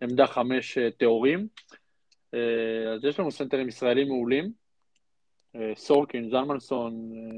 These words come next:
אה, סנטרים ישראלים מאוד מאוד בולטים, שמתמקדים בעוד דברים,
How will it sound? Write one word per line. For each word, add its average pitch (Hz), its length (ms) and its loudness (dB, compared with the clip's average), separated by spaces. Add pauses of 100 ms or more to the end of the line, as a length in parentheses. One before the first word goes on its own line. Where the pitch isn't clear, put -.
(400)
אה, 117 220 -8
סנטרים 135 400 2
ישראלים 127 340 0
מאוד 127 220 2
מאוד 143 220 2
בולטים, 127 440 0 (680)
שמתמקדים 151 800 2
בעוד 151 180 6
דברים, 185 340 0